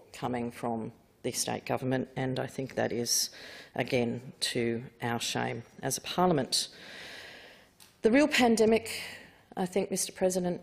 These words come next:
is coming. That is, we've faced the public health crisis of the coronavirus. We've seen our worlds turned upside down. We've seen, um, you know, shortages of toilet paper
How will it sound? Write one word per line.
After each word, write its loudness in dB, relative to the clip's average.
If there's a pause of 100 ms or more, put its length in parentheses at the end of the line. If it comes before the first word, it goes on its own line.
(120)
is 0
coming. -4 (180)
That 2
is, 0
we've 0
faced 2
the -8
public -2
health -2
crisis -2
of -4
the -6
coronavirus. -4 (960)
We've 2
seen 2 (300)
our 0
worlds 0
turned 0
upside 0
down. 0 (760)
We've 2
seen, 4 (800)
um, 0 (380)
you 0
know, 0
shortages 4
of 0
toilet 6
paper 4